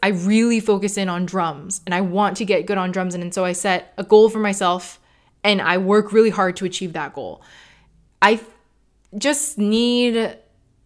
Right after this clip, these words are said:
clearer goals for these hobbies. And I think it's, I'm generally a, a goal-oriented person, but I think when it comes to hobbies, it's hard, right? Because you just, you wanna enjoy it. So I try not to put goals into it, but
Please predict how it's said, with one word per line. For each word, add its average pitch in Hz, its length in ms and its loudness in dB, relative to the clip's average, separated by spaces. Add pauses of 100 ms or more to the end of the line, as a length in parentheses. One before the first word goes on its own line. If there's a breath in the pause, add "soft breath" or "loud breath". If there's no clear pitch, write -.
clearer 233 540 4
goals 190 520 0
for 196 200 -4
these 180 200 -4
hobbies. - 600 -12 (560 loud breath)
And 240 80 -2
I 294 80 2
think 370 240 -4
it's, - 360 -4 (580)
I'm 294 160 2
generally 359 600 4
a, 349 200 -2
a 277 100 -2
goal-oriented 277 680 0
person, 277 360 -2
but 226 80 -2
I 208 100 -2
think 262 200 -8
when 262 100 -2
it 247 80 -6
comes 220 200 -6
to 202 80 -4
hobbies, 214 720 -4
it's 214 140 -4
hard, 247 360 2
right? 185 160 -2
Because 220 260 -4
you 214 60 -4
just, 277 380 -4
you 196 100 -6
wanna 262 160 0
enjoy 196 340 0
it. 285 220 2
So 185 340 0 (440 loud breath)
I 185 100 2
try 240 240 0
not 196 300 0
to 202 80 -8
put 202 420 -8
goals 190 460 -2
into 240 300 -2
it, 277 340 -2
but 185 340 -6